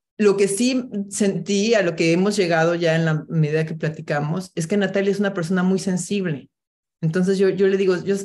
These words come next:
a mí lo que me da, la sensación que me da es que esos pensamientos es, es como si no fueran verdaderamente tuyos, sino son verdaderamente reflejo de lo que está sucediendo alrededor de ti, ¿no? Entonces esos pensamientos que te llegan, que te dan miedo, ¿no? De,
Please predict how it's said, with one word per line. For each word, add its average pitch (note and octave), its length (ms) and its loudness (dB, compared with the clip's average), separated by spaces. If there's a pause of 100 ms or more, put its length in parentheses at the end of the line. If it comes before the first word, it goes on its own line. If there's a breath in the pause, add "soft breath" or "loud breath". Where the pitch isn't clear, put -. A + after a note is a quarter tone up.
(120)
a F3 80 0
mí F#3+ 220 0
lo B3 120 0
que B3 100 -2
me F3+ 120 -2
da, D#3+ 240 0
la D#3+ 220 -2
sensación E3 360 -2
que A3+ 120 0
me G3 120 2
da E3+ 300 0
es D#3+ 140 -6
que - 180 -2
esos A3+ 200 -2
pensamientos F#3 800 -4 (140)
es, D#3+ 120 -16 (200)
es D#3+ 100 -8
como G#3+ 240 0
si G#3 120 -2
no F#3 160 0
fueran G3 260 -2
verdaderamente E3 560 -2
tuyos, D#3 400 -6
sino C3+ 220 -8
son E3+ 200 -4
verdaderamente E3 540 -2
reflejo E3 640 -4 (180 loud breath)
de D#3+ 80 -4
lo D3 120 -4
que - 60 -14
está - 140 -4
sucediendo D#3+ 460 -2
alrededor C#3 460 -4
de C3 100 -10
ti, B2 260 -16 (360)
¿no? C#3 140 -4
Entonces D#3+ 420 0
esos G3+ 360 -2 (280 loud breath)
pensamientos E3 560 -2
que E3 100 -6
te D#3+ 140 -4
llegan, D#3+ 340 0
que D#3+ 80 -6
te D#3 140 -4
dan D#3 240 0
miedo, D#3+ 420 0
¿no? D#3+ 420 -8
De, D3+ 300 -10